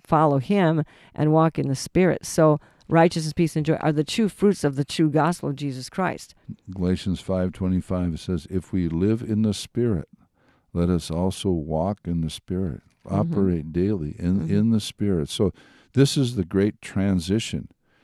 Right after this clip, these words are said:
Speaker 2: from trying to just do th-, religious things and
Speaker 1: Mm-hmm.
Speaker 2: to get into the Spirit of God. And the Spirit of God gets into us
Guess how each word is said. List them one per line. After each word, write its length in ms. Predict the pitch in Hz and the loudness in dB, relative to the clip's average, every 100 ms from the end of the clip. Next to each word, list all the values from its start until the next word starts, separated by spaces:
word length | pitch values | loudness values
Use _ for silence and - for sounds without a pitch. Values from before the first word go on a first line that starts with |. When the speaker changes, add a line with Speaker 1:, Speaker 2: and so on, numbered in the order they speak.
| _ _ | _ _
Speaker 2:
from 220 | 101 82 | -4 -4
trying 440 | - 92 90 104 | -2 -2 0 0
to 140 | 92 85 | -2 -6
just 340 | 82 90 - - 78 | -4 -4 -6 -14 -8
do 260 | 78 95 104 | 0 2 2
th-, 340 | - _ - - | -2 _ -14 -6
religious 580 | 82 87 101 101 92 - | -4 -2 -2 -4 -6 -6
things 480 | 78 73 73 - - _ - - _ - | -6 -4 -6 -8 -18 _ -20 -20 _ -4
and 200 | 80 80 | -2 -2
Speaker 1:
Mm-hmm. 80 | |
Speaker 2:
to 120 | - 85 | -4 -8
get 360 | 78 101 95 - | -4 -2 -2 -4
into 560 | - 90 92 - 92 82 - | -4 -2 -2 -2 -2 0 -4
the 220 | 76 76 | -6 -6
Spirit 460 | - - 90 92 | -6 -6 -2 0
of 120 | 92 82 | 0 -2
God. 160 | 78 | -4
And 100 | 80 | -2
the 80 | 78 | -2
Spirit 380 | - - 98 95 | -4 -2 0 2
of 100 | 80 | 0
God 300 | 82 80 80 | -2 -4 -4
gets 240 | 85 - | -6 -4
into 420 | 85 120 131 87 78 | -2 -2 -2 -2 -2
us 160 | 78 | -4